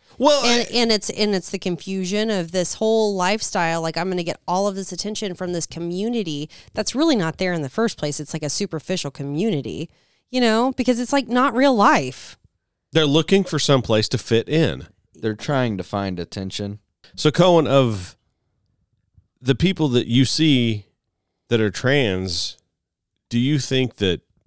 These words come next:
Speaker 1: the foundation, where they go home to every night, do you think they have parents that just don't care?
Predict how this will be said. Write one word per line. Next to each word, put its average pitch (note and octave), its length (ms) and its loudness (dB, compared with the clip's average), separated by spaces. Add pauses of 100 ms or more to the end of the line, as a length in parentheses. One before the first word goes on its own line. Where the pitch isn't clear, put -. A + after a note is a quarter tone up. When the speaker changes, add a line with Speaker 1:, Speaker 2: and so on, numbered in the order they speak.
(300)
Speaker 1:
the A2 80 -6
foundation, A2 640 0
where A2 140 0
they A2+ 100 2
go G2+ 160 -2
home G#2 200 -4
to A2 400 -4 (260)
every G#2 200 -2
night, G2+ 460 -4 (200)
do G#2+ 100 -8
you A2 80 -4
think G#2+ 180 -6
they G#2 100 -2
have G2+ 160 0
parents G#2 320 -2
that D#2+ 100 -10
just F#2+ 180 -4
don't F2 180 -8
care? D#2+ 420 -8